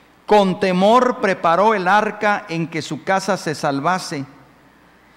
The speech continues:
y por esa fe condenó al mundo, y fue hecho heredero de la justicia que viene por la fe.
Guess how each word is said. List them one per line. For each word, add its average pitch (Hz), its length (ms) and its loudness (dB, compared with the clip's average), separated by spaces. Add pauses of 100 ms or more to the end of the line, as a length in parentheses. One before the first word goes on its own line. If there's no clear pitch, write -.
(480)
y 131 120 -2
por 139 240 -2
esa 180 280 -2
fe 180 280 -6
condenó 135 600 -2
al 123 160 -4
mundo, 139 560 -4 (880)
y 127 120 -4
fue 175 340 -6
hecho 180 480 -6
heredero 147 540 -2
de 156 120 -4
la 135 120 -4
justicia 175 680 -10
que 123 120 -10
viene 139 340 -4
por 107 200 -6
la 98 160 -8
fe. 92 260 -14